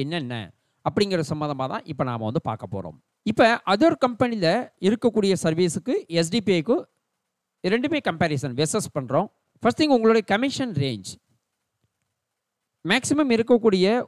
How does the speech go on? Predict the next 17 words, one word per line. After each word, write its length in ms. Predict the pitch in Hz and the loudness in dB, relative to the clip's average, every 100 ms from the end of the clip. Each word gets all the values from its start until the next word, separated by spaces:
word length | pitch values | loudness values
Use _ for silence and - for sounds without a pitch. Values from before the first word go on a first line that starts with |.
| _ - | _ 0
ஒரு 120 | 208 190 165 139 - _ 165 | 4 4 2 -2 -8 _ -6
நைன்டி 320 | 175 226 254 262 | -4 -4 -4 -4
பர்சன்டேஜ் 400 | 220 196 208 208 - | -4 -4 -2 -4 -4
கம்பெனில 400 | 175 202 190 139 156 233 _ _ _ _ _ _ _ | -4 -4 -4 -2 -4 -8 _ _ _ _ _ _ _
இந்த 100 | - 190 233 | -4 0 2
commission 480 | 247 311 - 311 233 | 2 0 0 -2 0
variation 640 | 185 269 330 277 240 196 226 - | 2 4 2 2 0 0 -6 -4
சில 140 | 165 131 120 | -2 0 0
ஆகுது. 280 | 143 127 95 76 - _ _ _ _ _ _ _ _ _ _ _ | 0 -2 -6 -14 -20 _ _ _ _ _ _ _ _ _ _ _
அந்த 120 | 175 202 | -2 2
variation 480 | 226 294 285 262 226 | 2 2 0 -2 -2
பார்த்தீங்கன்னா, 460 | 196 170 147 135 135 214 - _ _ _ - | -2 -2 -6 -4 -4 -6 -12 _ _ _ -4
அதாவது 380 | 175 220 247 | 0 0 -2
நீங்க 240 | 262 233 220 | -6 -2 2
ஒரு 120 | 208 190 165 _ - | 2 2 -2 _ -2
ஏ 60 | 196 | 0
இ 20 | 262 | 0